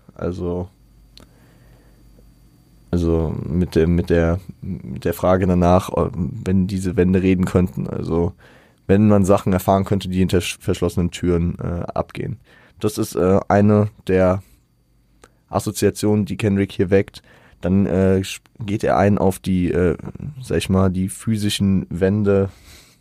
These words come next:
die anatomischen Wände, äh, in der Anatomie einer Frau, da es, äh, hier auch um,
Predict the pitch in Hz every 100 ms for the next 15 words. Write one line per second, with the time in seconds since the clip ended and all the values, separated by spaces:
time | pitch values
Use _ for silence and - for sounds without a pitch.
0 | _ _ _ _ _ _ _ - _ -
1 | 101 104 - 123 123 - 101 101 110 107
2 | 104 - _ - _ - 90 92 90 90
3 | 87 87 87 90 - - - 87 87 92
4 | 95 98 90 92 87 98 107 127 - _
5 | _ - - _ _ - 90 85 - -
6 | - 87 87 92 92 - 87 92 - 87
7 | 87 85 82 82 - -